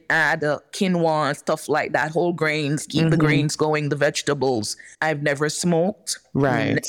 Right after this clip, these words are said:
Speaker 1: never drank, never
Speaker 2: Yes.
Speaker 1: done drugs.
Speaker 2: Mm-hmm.
Speaker 1: None of that. None of the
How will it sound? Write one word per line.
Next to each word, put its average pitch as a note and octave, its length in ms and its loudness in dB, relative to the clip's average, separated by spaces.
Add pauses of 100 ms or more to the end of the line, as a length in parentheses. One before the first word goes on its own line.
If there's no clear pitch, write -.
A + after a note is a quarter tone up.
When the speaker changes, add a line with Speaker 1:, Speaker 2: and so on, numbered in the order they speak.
(140)
Speaker 1:
never C#3+ 220 2
drank, C#3+ 680 -2
never C3 300 2
Speaker 2:
Yes. B2 100 4
Speaker 1:
done C#3+ 260 0
drugs. C3+ 600 0
Speaker 2:
Mm-hmm. C#3 640 4 (520)
Speaker 1:
None F3+ 460 4
of C#3+ 140 0
that. F#2 260 -4 (140)
None E3+ 260 2
of C3 100 4
the C#3 200 0